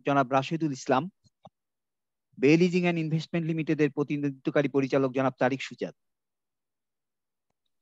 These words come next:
এছাড়াও সংযুক্ত রয়েছেন কোম্পানির মুখ্য নির্বাহী কর্মকর্তা জনাব ইমন শাহিন, আমি কোম্পানি সেক্রেটারি হিসাবে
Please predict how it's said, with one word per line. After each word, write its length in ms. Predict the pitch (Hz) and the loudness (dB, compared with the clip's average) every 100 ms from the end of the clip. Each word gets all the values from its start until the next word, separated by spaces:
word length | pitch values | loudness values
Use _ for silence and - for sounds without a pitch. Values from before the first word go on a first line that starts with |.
| _ _ _ _ - - | _ _ _ _ -20 -2
এছাড়াও 420 | 147 165 180 196 | 0 4 8 8
সংযুক্ত 420 | 190 180 180 185 190 | 8 4 2 2 4
রয়েছেন 380 | 175 165 170 | 4 4 2
কোম্পানির 360 | 165 160 160 160 | 0 2 2 2
মুখ্য 260 | 147 - 185 | 0 -2 -2
নির্বাহী 320 | 165 160 165 | 0 2 4
কর্মকর্তা 680 | 156 143 143 143 - 165 190 _ _ - | 2 0 -2 -6 -2 -2 -2 _ _ 0
জনাব 260 | 143 139 127 - | 4 2 0 -2
ইমন 240 | 143 156 | 2 2
শাহিন, 420 | 156 165 160 214 226 _ _ _ _ - | 0 -2 0 -2 -4 _ _ _ _ -2
আমি 340 | 135 156 156 | 0 0 0
কোম্পানি 320 | 147 143 147 | 0 0 -2
সেক্রেটারি 400 | 139 139 143 156 | -2 -6 -2 0
হিসাবে 440 | 151 135 143 139 | 0 0 0 2